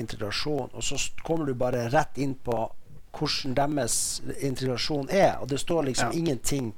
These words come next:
Speaker 1: eh, om hvordan det knyttes opp eller noen ting sånn.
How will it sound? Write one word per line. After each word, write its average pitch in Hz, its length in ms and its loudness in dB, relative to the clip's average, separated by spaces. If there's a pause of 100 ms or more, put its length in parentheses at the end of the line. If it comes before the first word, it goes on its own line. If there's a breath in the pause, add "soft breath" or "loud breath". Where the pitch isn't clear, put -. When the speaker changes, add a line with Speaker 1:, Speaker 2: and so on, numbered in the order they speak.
(460 loud breath)
Speaker 1:
eh, 104 920 -2 (920)
om 143 400 0
hvordan - 340 -2
det 131 120 0
knyttes 143 380 0
opp 160 220 -2
eller 127 160 0
noen 127 120 -4
ting 127 140 0
sånn. 123 300 -2